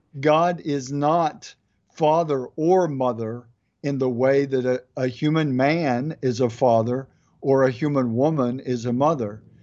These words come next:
But God encompasses and goes well beyond the virtues, the human virtues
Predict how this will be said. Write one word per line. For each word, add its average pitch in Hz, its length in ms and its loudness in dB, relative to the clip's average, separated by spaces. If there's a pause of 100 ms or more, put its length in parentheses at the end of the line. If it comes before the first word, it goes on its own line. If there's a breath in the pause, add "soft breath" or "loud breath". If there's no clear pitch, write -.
(220 soft breath)
But 151 200 0
God 185 300 2
encompasses 165 920 -6
and 147 240 -6
goes 156 460 0 (340 soft breath)
well 175 400 2
beyond 143 880 -4 (540)
the 139 160 -4
virtues, 139 920 -2
the 135 140 -2
human 180 480 0
virtues 120 840 -6